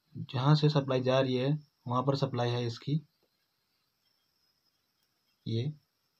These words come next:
ये देखिए दोस्तों, यहाँ पर सप्लाई है। इसका मतलब ये बल्ब में ही कुछ ना कुछ प्रॉब्लम है। अगर इस बल्ब में problem है आपकी तो हम करेंगे, पहले मैं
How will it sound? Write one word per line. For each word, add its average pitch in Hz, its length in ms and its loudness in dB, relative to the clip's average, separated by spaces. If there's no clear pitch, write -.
ये 127 120 0
देखिए 127 260 0
दोस्तों, 120 340 0
यहाँ 123 120 2
पर 135 140 6
सप्लाई 123 300 4
है। 127 260 0
इसका 147 220 6
मतलब 143 240 8
ये 151 240 10
बल्ब 147 260 10
में 151 140 12
ही 170 240 10
कुछ 151 220 6
ना 147 100 10
कुछ 190 260 0
प्रॉब्लम 135 440 6
है। 147 200 8
अगर 143 200 6
इस 170 160 6
बल्ब 160 180 12
में 170 100 8
problem 147 380 10
है 147 60 10
आपकी 185 300 2
तो 151 80 10
हम 156 180 8
करेंगे, 147 360 6
पहले 143 280 4
मैं 151 200 6